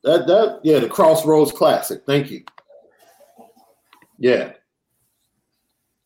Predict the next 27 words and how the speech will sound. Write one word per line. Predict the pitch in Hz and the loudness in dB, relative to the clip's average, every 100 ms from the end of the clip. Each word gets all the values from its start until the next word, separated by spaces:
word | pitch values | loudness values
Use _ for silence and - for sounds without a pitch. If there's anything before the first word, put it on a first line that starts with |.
| _ | _
Thank | - 139 131 | -2 -2 0
you, | |
I | 123 123 | -2 -2
Am | 113 | 0
Garbage | 123 117 110 | 0 0 -2
Man. | 123 120 | -6 -6
The | 110 | -4
Crossroads | - 139 127 127 120 - | -2 -2 0 -2 -2 -2
Classic. | 143 123 - - _ _ _ _ _ - _ _ _ _ _ 539 _ 659 _ _ _ _ _ - _ - | -2 -2 -4 -16 _ _ _ _ _ -20 _ _ _ _ _ _ _ _ _ _ _ _ _ -20 _ -4
Happens | 135 135 127 | -2 -2 0
every | 143 135 | 0 0
year. | 127 147 156 | 0 2 2
I | 120 | 2
think | 117 139 | 0 -6
it's | 110 | -4
a | 110 | -6
dope | 98 131 131 | 0 0 -2
concept. | - 135 131 - 147 139 | -4 -4 -4 0 0 0
I | 123 | -2
wish | 120 170 175 | 0 0 0
we | 151 | -4
could | 143 | 0
do | 143 143 | 2 2
it | |
in | 127 | 2
Illinois | 131 135 131 135 165 143 | 0 0 0 2 2 2
with, | 123 120 | 0 -2